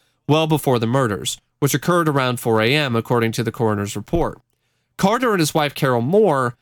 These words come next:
have since been divorced. She said her ex-, ex-husband was not home at three A M, as he claimed. "He came in a few minutes after four.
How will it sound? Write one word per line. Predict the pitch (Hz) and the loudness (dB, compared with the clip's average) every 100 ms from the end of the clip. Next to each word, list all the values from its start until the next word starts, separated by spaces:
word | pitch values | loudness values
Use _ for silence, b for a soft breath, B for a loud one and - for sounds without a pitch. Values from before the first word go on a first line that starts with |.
| _ - | _ -6
have | 143 | -2
since | - 135 | -2 -2
been | - 123 | -2 0
divorced. | 107 120 151 127 - - - _ _ - | 0 2 2 2 -2 -10 -10 _ _ -4
She | 190 | -2
said | 175 208 | 0 0
her | 180 156 | 0 0
ex-, | 160 - 175 - | -2 -2 -4 -2
ex-husband | 151 165 - 185 226 147 117 110 117 _ _ | -6 -4 -2 0 0 -2 -2 -2 -6 _ _
was | 156 147 | -2 2
not | 175 170 | 0 2
home | 151 156 139 | 2 4 2
at | 123 | 0
three | 131 120 123 | 0 0 2
A | |
M, | 127 107 | 0 -2
as | 107 110 107 | -2 -2 -2
he | 107 | -4
claimed. | - 131 101 - - - _ _ _ _ - | -2 -2 -2 -6 -14 -20 _ _ _ _ -6
"He | 143 | -2
came | 202 220 | 0 0
in | 220 | 0
a | 180 | 0
few | 196 180 | 0 2
minutes | 170 156 | 2 0
after | 147 143 | -2 -2
four. | 131 131 110 95 | -4 -2 -2 -2